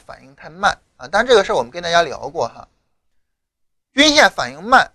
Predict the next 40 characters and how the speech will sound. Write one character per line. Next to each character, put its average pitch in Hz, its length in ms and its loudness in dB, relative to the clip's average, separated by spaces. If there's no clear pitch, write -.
它 196 120 -6
固 220 200 -4
然 131 240 4
是 - 140 -12
不 - 200 -16
对 175 280 2
的， 107 120 -10
我 165 140 -2
不 208 140 -2
能 208 100 2
说 233 100 6
不 - 120 -8
对 226 180 4
哈， 135 140 -2
固 202 80 -2
然 175 180 6
是 208 80 -6
不 - 140 -4
好 - 300 -8
的。 - 180 -20
但 254 120 4
是 254 60 -2
我 170 100 2
们 151 140 -10
想， - 240 -12
一 247 140 -10
根 247 240 4
一 226 80 -2
根 226 140 -2
的 220 80 -4
K 247 180 -10
线 233 220 -2
反 120 320 -6
应 185 180 -18
那 277 140 4
么 180 140 0
快， - 420 2
它 - 140 -20
难 143 240 -6
道 170 160 2